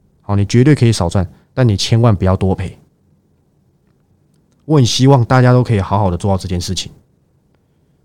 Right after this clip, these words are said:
我七月可以让你重新拾起对股市的信心。你看到我五六月，不用讲五六月啦，三四月的时候，我代表作偏少的时候，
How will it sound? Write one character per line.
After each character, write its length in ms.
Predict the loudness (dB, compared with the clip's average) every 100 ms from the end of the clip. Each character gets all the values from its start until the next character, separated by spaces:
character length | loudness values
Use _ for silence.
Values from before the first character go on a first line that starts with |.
| -8
我 240 | -6 -6 -8
七 280 | -2 0 2
月 160 | 4 4
可 160 | 4 4
以 40 |
让 180 | 4 4
你 80 | 2
重 260 | 0 2
新 180 | 4 2
拾 360 | 2 -2 -2 -2
起 340 | 0 -2 -4 -12 _ _ _ _ _
对 180 | 0 0
股 240 | 0 -4
市 160 | -4 -4
的 80 | -2
信 200 | -2 -4
心。 240 | -4 -6 -10 _
你 100 | -6
看 140 | 2 6
到 60 |
我 100 | 6
五 140 | 4 4
六 180 | 4 6
月， 240 | 4 2 -4 _ _ _ _ _
不 60 | 2
用 140 | 4
讲 140 | 6 4
五 100 | 4
六 180 | 4 6
月 140 | 4
啦， 100 | 2
三 200 | 2 0
四 180 | 2 2
月 120 | 4
的 120 | 2
时 120 | 0
候， 240 | -2 -2 -4
我 80 | -4
代 140 | 0 2
表 120 | 2
作 140 | 0
偏 240 | 0 2 2
少 160 | 0
的 80 | -2
时 140 | -2
候， 200 | -2 -4